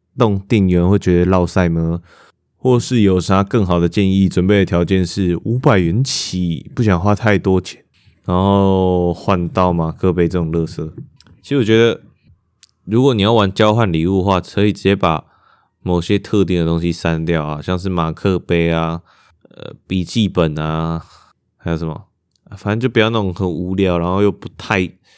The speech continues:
用不太到的东西啊。感觉好像马克杯真的是蛮烂的。那他说这个行动电源，他这个无线，小米这个三这个无线行动电源啊，我好想买啊，因为我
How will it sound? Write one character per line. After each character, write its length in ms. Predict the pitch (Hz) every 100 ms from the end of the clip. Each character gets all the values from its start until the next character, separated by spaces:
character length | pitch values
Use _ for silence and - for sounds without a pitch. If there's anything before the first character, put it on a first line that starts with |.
| _ _ _
用 200 | 123 113
不 80 | 98
太 180 | 110 98
到 200 | 101 95
的 60 | 82
东 180 | 82
西 300 | 80 - 80
啊。 100 | 73 _ _ _ _ _
感 140 | - 98
觉 60 | 104
好 80 | 165
像 80 |
马 140 | 254 98
克 240 | - 156
杯 220 | 123 131
真 120 | 123 120
的 80 |
是 60 | 107
蛮 200 | 98 80
烂 220 | 85 80
的。 120 | - - _ _ _ -
那 140 | 101
他 180 | 107 123
说 180 | 117 123
这 100 | 117
个 340 | 113 98 - _ _ _ _
行 320 | - - 95
动 180 | 101 104
电 160 | 95 92
源， 240 | 71 50 - _ _
他 160 | - 143
这 100 | 147
个 200 | 117 95
无 180 | 101 110
线， 360 | 139 104 85
小 220 | - 110
米 140 | 120 110
这 80 | 113
个 80 |
三 460 | 110 - - 107 107
这 100 | 107
个 200 | 101 90
无 120 | 95
线 180 | 92 104
行 100 | 90
动 120 | 87
电 140 | 90 85
源 100 | -
啊， 100 | - _
我 60 | -
好 380 | - - 85 107
想 200 | - 82
买 180 | 92
啊， 340 | 71 - - _ _ _ -
因 100 | 135
为 20 |
我 200 | 113